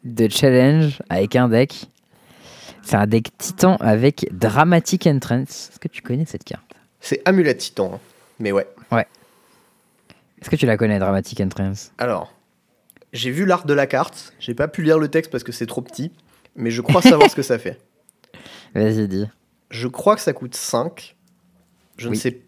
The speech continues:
Speaker 2: pas si c'est un instant ou un rituel.
Speaker 1: C'est un instant.
Speaker 2: Euh, et ça te dit que tu peux mettre en jeu une carte de créature verte de ta main.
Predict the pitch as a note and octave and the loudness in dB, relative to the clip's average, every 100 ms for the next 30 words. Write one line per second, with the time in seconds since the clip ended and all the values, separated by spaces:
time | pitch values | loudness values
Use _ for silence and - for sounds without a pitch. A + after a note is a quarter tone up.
0 | _ F#3+ F#3+ F3+ - D3 D3 D3 - D3+ | _ -2 0 -6 -2 -2 -2 -6 -6 -6
1 | - B2+ A#2+ A#2 A2+ - - _ _ _ | -4 -6 -6 -8 -12 -12 -16 _ _ _
2 | _ _ _ _ - A2+ G2+ - - - | _ _ _ _ -4 -2 -2 -4 -12 -12
3 | - G#2 G#2 G2+ G2+ G#2 A2 - - _ | -8 -6 -4 -6 -8 -12 -14 -16 -18 _
4 | - B2 - C3+ C3 D#3+ E3+ - B2+ C3 | -8 -6 -4 -6 -6 -8 -8 -12 -4 -2
5 | B2 C3 C#3 D3 - - C3 B2+ C3 C#3+ | -2 -2 -2 -4 -10 -8 -6 -6 -4 -4
6 | C#3 C3 B2 A#2+ A#2 A#2 _ - B2 A#2 | -4 -6 -6 -6 -10 -10 _ -10 -8 -8
7 | - C3+ C3 - _ _ _ _ _ _ | -10 -10 -10 -10 _ _ _ _ _ _
8 | G#2 A2 A#2 E3 - - - _ _ _ | -18 -2 0 0 -4 -20 -20 _ _ _
9 | - A#2+ B2 B2 G#2 | -16 -8 -6 -6 -8